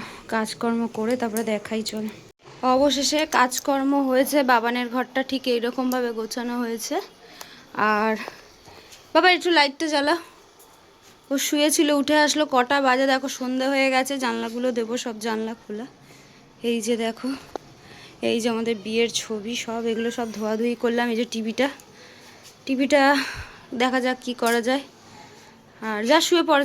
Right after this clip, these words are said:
যা, এখন হাঁপাচ্ছি, দেখো হাঁপাচ্ছি, কারণটা দেখাই।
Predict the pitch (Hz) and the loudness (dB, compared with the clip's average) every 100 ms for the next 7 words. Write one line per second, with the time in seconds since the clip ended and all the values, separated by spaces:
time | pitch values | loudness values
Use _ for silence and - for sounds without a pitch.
0 | 269 302 - - - - - - - - | 2 0 -4 -18 -20 -20 -20 -20 -20 -20
1 | - 254 262 269 262 254 240 262 269 262 | -4 -4 -2 -2 -2 -2 -2 -4 -2 -2
2 | 240 226 240 - 247 254 254 - 254 240 | 0 -2 -6 -6 -6 -6 -6 -6 -6 -4
3 | 247 240 220 226 269 | -2 -4 -8 -8 -6